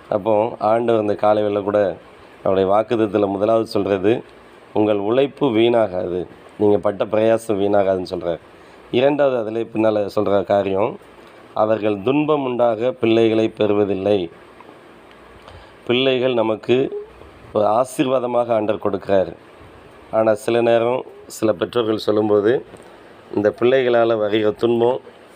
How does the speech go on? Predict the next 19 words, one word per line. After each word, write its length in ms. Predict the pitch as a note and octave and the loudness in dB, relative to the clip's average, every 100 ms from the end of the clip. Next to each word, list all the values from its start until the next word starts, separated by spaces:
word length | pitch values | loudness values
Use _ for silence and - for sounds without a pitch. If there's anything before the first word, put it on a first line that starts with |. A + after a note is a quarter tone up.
| - - - | -20 -18 -2
நிறையா 440 | G#2 G#2 A#2+ A#2+ | 0 2 2 0
இருக்குது, 500 | G2 G2+ F#2+ G2 F2 - - - - - - | -2 -4 -2 -2 -4 -12 -20 -20 -20 -20 -4
இந்த 160 | G#2+ G2+ | -2 0
பிள்ளைகள் 520 | B2+ C3 B2+ A#2+ A#2 | 0 0 0 -2 -2
அநேக 680 | G#2 G#2+ B2 B2+ C3 G#2+ F#2 - - - - - | -2 0 0 0 0 0 -4 -14 -20 -20 -20 -6
துன்பங்களை 520 | C3+ C#3+ D3 C#3+ C3 | -4 0 0 0 0
எனக்கு 280 | A#2+ G#2+ F#2+ | 0 -2 -6
கொடுக்குறாங்கன்னு" 520 | F2+ G#2+ G#2+ G#2+ G#2+ | -2 -2 0 2 0
சொல்லி 500 | G#2 - G#2 G2 G#2 - - - - - - | -2 -4 -2 -4 -6 -10 -20 -20 -20 -20 -4
அவங்க 260 | G#2+ G#2+ G2 | 0 0 -2
சொல்றத 280 | G#2+ G#2+ G#2+ | -2 0 -2
பார்க்கிறோம். 440 | F2+ G2+ F#2+ F2 D#2+ - | 0 -2 -2 -8 -12 -6
ஆனா 220 | G#2 G#2 | -2 0
ஆண்டவர் 300 | G2+ G#2+ A2 | 0 0 -2
இன்னைக்கு 360 | G#2 G#2 G2 F2+ | 0 0 0 0
ஒரு 60 | G2 | 0
வாக்குத்தத்தம், 460 | A2 B2 A2 F#2+ | 0 -2 -2 -4
இந்த 140 | G2 F#2+ | -4 0
வாக்-, 220 | G2 | 0